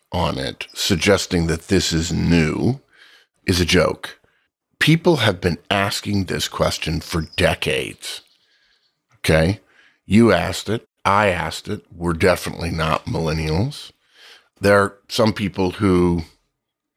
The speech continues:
knew that they could wait and it didn't do any good to ask. It depends on the boss and so on. But the idea that this is a relatively new phenomenon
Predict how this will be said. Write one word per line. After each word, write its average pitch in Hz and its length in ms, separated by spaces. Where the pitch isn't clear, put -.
knew 127 480
that - 380
they 87 160
could 85 220
wait 85 440
and 82 260
it 87 120
didn't 87 220
do 87 140
any 82 120
good 82 200
to - 160
ask. 82 480
It - 80
depends 87 380
on 82 160
the 80 80
boss 80 480
and 85 100
so 80 220
on. 85 260
But 170 100
the 170 140
idea 180 340
that 123 160
this 117 240
is 104 80
a 98 60
relatively 87 640
new 85 240
phenomenon 80 840